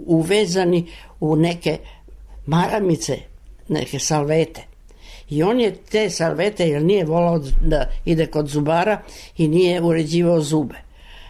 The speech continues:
nego kad ide i kad ga zabole zubi, on onda pojede sendvič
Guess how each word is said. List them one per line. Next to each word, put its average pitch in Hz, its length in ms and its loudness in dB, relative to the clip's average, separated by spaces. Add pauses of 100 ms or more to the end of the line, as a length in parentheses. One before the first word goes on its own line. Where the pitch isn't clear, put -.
(100)
nego 143 300 -2
kad 151 280 -2
ide 208 280 2
i 175 60 -2
kad 165 160 -2
ga 165 100 -2
zabole 160 520 0
zubi, 180 400 2
on 180 180 2
onda 170 260 2
pojede 180 420 0
sendvič 180 520 -2